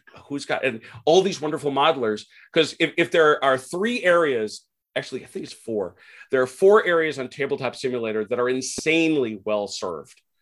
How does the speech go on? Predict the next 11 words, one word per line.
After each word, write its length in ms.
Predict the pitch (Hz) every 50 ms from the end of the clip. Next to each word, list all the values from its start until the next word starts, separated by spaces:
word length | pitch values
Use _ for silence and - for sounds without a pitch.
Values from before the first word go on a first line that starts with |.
| _ _
Napoleonic, 800 | - 117 - - - 165 196 220 202 160 147 165 160 120 117 117 _ _ _ _ _
who 140 | 127 127 113
knew, 360 | 110 117 107 90 - 82 - _
my 140 | - 107 113
favorite, 400 | 110 - - 62 - - 62 - _ _ _ _ _ - - - _ _ _
World 280 | 107 123 147 165 175 175
War 200 | 170 175 151 147
Two, 480 | - - - 117 98 85 82 85 87 _ _ _ _ _ _ _ _ _
Ancients, 540 | - 139 151 160 - - 165 151 151 - - -
and 120 | - 113 107
Fantasy. 520 | - - 104 98 95 92 - - - -